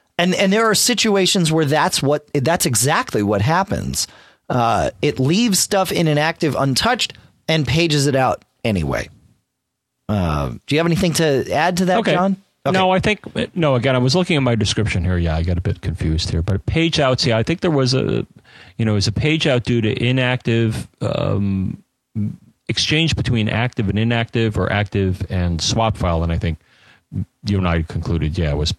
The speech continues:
Speaker 2: it was pretty much swap file.
Speaker 1: Right. Yeah, page
Speaker 2: Is when
Speaker 1: out
Speaker 2: the page
Speaker 1: means
Speaker 2: out occurs.
Speaker 1: data is being written to the swap file is what that means.
Speaker 2: Yeah.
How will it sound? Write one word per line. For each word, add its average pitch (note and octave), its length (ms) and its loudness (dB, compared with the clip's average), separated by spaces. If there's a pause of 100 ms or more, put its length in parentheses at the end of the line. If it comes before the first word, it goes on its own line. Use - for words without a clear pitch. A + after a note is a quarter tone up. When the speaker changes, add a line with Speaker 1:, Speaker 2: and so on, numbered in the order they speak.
(160)
Speaker 2:
it F#2 80 -2
was D#2 160 -2
pretty - 180 -2
much C#2+ 200 -2
swap D#2+ 220 -2
file. C#2 360 -4 (200)
Speaker 1:
Right. A#2+ 300 0 (140)
Yeah, C#3+ 140 2
page E3+ 240 0
Speaker 2:
Is A3 40 0
when A#3 80 2
Speaker 1:
out G#3 80 0
Speaker 2:
the G3+ 60 -2
page F#3+ 80 0
Speaker 1:
means G3 160 0
Speaker 2:
out F#2+ 140 0
occurs. E2 420 -2 (240)
Speaker 1:
data F#3+ 260 2
is E3 80 2
being C#3+ 320 2
written C#3+ 300 0
to A#2+ 100 0
the A2 80 0
swap F#2+ 340 0
file C#2 300 -2
is - 140 -6
what D2+ 100 -6
that D2+ 160 -2
means. D#2 100 -2
Speaker 2:
Yeah. F2 100 0